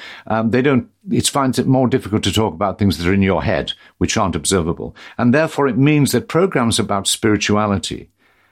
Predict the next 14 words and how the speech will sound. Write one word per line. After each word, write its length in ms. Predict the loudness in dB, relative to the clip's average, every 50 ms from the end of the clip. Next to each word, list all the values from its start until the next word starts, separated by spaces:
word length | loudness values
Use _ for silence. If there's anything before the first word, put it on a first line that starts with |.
| _ _ _ -6
and 340 | -4 -4 0 0 0 2 2
about 340 | 0 0 0 -2 -4 -4 _ _ _
the 500 | -16 -12 -12 -10 -8 -6 -4 0 2 2
meaning 300 | 4 4 4 4 2 2
of 100 | 2 2
life, 220 | 2 0 -2 -2 -2
how 180 | -2 -2 0
we 120 | 0 2 0
should 180 | 2 0 0
behave, 320 | 0 0 2 2 0 0 0
whatever, 400 | -2 -2 0 0 0 0 -2 -4
are, 400 | -4 -2 -2 0 0 0 -2 -6 -10 -20 -14 -8 -6
are 140 | -6 -6 -6
quite 340 | -4 -2 -2 0 0 -2